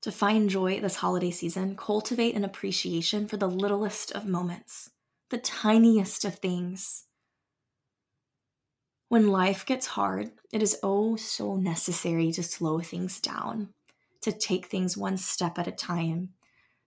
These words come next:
to not focus so much on the big picture, but instead focus on the small little picture, working in smaller chunks at a time, breaking down your thoughts and processing crazy big thoughts in much slower little pieces,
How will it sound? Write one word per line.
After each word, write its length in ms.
to 100
not 180
focus 320
so 100
much 220
on 140
the 80
big 240
picture, 420
but 160
instead 540
focus 540
on 180
the 80
small 600
little 200
picture, 560
working 320
in 100
smaller 480
chunks 460
at 80
a 60
time, 580
breaking 320
down 220
your 100
thoughts 580
and 180
processing 560
crazy 340
big 200
thoughts 420
in 120
much 220
slower 480
little 340
pieces, 640